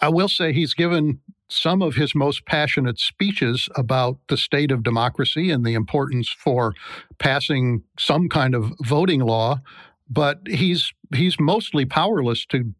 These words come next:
get that done, absent the full support of every Democratic senator, because there's no Republican at this point who's prepared to vote for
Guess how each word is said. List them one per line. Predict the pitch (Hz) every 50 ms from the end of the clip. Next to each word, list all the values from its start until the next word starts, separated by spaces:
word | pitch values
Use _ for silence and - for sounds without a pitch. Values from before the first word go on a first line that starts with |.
| - -
get | - 147 139 -
that | 143 127 127 117 107
done, | 107 151 190 180 135 123 139 165 131 - - - - - _ _ _ _ -
absent | 143 147 156 156 147 - - 147 135 127 - _ _ _ _ - -
the | 233 - - 139 131 135 131
full | - - - 170 160 170
support | - - 160 139 - - 151 139 143 147 139
of | 131 120
every | 147 139 135 147 143 131
Democratic | 135 135 131 127 - - 143 135 127 123 110 -
senator, | - - 156 180 170 139 127 131 135 139 - - - - - - - -
because | 143 131 - 170 143 131 -
there's | 139 135 131 127
no | 143 143 151
Republican | 147 139 131 98 - 170 185 190 175 143 - 135
at | 123 123 -
this | - 131 -
point | - - 135 123 143 127
who's | 131 127
prepared | - - 139 131 - 147 131 131 127 -
to | 127
vote | 110 - 139 135 135 143 -
for | - - 139 127 123 120 117